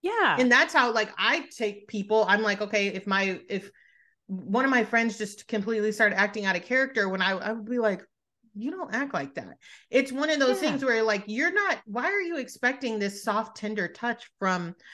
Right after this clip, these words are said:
Speaker 2: Dolores? Even when Dolores stands up for Ter-, Teresa, it's not, like, lovingly. It's not
Speaker 1: No.
Speaker 2: like, it's from a place of, it's just Dolores.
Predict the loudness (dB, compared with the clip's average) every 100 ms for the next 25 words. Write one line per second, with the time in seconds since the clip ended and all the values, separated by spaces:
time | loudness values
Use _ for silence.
0 | -4 -2 2 2 2 0 -2 -6 -4 -4
1 | -2 -2 0 0 -2 -4 -4 -4 -6 -4
2 | -6 -4 -6 -8 -8 -6 -6 -6 -2 0
3 | 0 -4 -18 _ -6 0 2 2 2 0
4 | 0 0 -2 -12 _ _ _ _ _ -14
5 | -8 -6 -4 -6 -10 -12 -18 -20 _ _
6 | -6 2 4 4 4 6 6 6 2 0
7 | -4 0 0 0 0 -2 -2 -2 -4 -4
8 | -6 -6 -6 0 0 0 -2 4 6 6
9 | 4 -4 -14